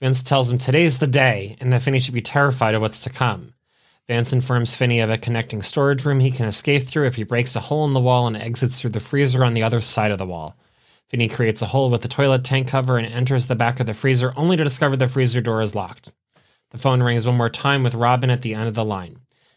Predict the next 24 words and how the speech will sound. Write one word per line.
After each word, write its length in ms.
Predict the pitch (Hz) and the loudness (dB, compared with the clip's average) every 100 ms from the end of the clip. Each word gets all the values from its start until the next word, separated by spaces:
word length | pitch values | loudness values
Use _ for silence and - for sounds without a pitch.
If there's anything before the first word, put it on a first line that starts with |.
| _ | _
He 100 | 120 | -4
comforts 420 | 127 135 160 127 | 0 2 0 0
Finney, 360 | 131 117 110 - - _ _ | 0 0 -2 -6 -20 _ _
tells 200 | 135 127 | 2 4
him 80 | 131 | 4
he's 120 | 127 | 4
been 140 | 123 117 | 2 0
watching 320 | 117 143 120 | 0 0 0
over 180 | 117 120 | 2 0
him 140 | 120 | 0
this 140 | 113 - | 0 0
whole 160 | 127 | -2
time, 400 | 127 - 95 90 | -2 -4 -6 -6
and 120 | 95 | -6
encourages 480 | 107 107 120 117 127 | -6 -2 0 0 0
him 80 | 123 | 0
to 80 | 117 | 0
finally 280 | - 107 107 | 0 0 0
stand 300 | - 117 107 | 0 -2 -2
up 140 | 98 | -2
and 120 | 104 101 | -4 -2
fight 200 | 117 110 | -2 -2
for 140 | - | -6
himself. 500 | 98 87 - 92 - | -6 -4 -6 -8 -16